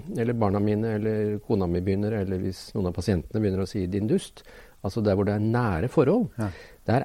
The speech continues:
Speaker 1: er vi mer følsomme, men vi er også mer følsomme for positive endringer.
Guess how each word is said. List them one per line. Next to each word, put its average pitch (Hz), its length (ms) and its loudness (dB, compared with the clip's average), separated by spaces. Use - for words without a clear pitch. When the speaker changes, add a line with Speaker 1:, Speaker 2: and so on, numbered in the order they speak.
Speaker 1:
er 95 320 4
vi 127 140 2
mer 123 200 4
følsomme, 131 600 2
men 120 160 4
vi 120 140 4
er 127 120 2
også 131 320 -2
mer 117 240 2
følsomme 107 720 0
for 131 240 -2
positive 135 500 -4
endringer. 131 460 -2